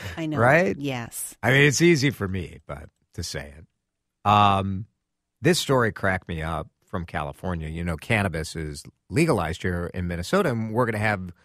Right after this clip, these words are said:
Speaker 1: these, uh, dispensaries opening up all over the state, probably
Speaker 2: Yep.
Speaker 1: next year. In California,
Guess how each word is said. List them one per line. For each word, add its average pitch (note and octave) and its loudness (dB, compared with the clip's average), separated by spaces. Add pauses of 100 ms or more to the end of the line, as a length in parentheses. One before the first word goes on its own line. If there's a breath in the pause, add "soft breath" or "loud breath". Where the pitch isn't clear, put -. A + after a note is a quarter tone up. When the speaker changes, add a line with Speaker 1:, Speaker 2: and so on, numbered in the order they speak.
(400)
Speaker 1:
these, F#2+ 0 (340)
uh, C#2 -6 (160)
dispensaries A2+ 0
opening G2 0
up E2 -4
all D#2+ -2
over E2+ -6
the E2+ -6
state, D#2+ -6 (160)
probably G2 2
Speaker 2:
Yep. G2+ 2
Speaker 1:
next G#2 0
year. E2 -8 (1120)
In C#3 2
California, F#3+ 4